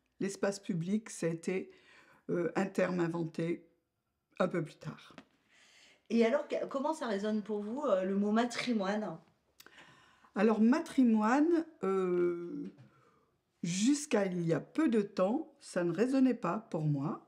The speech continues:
Speaker 1: parce que je connaissais ce mot, euh, du Moyen-Âge, on va dire. Mais, euh, matrimoine culturel, j'ai cer-, cherché à savoir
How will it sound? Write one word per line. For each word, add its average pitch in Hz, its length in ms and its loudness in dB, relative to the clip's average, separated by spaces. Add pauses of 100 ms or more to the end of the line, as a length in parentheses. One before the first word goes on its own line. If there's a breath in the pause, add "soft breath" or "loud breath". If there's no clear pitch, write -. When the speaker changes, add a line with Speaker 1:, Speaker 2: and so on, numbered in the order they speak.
(120)
Speaker 1:
parce 156 200 -6
que 170 120 -4
je 156 100 -2
connaissais 196 400 0
ce - 200 -2
mot, 196 340 2
euh, 151 280 2
du 147 140 0
Moyen-Âge, 160 600 2
on - 60 0
va - 120 -2
dire. 165 340 -4 (720 loud breath)
Mais, 220 560 2
euh, 196 360 0
matrimoine 240 640 2
culturel, 214 600 0
j'ai 170 180 -4
cer-, - 360 -2
cherché - 480 -2
à 269 100 0
savoir 214 360 -2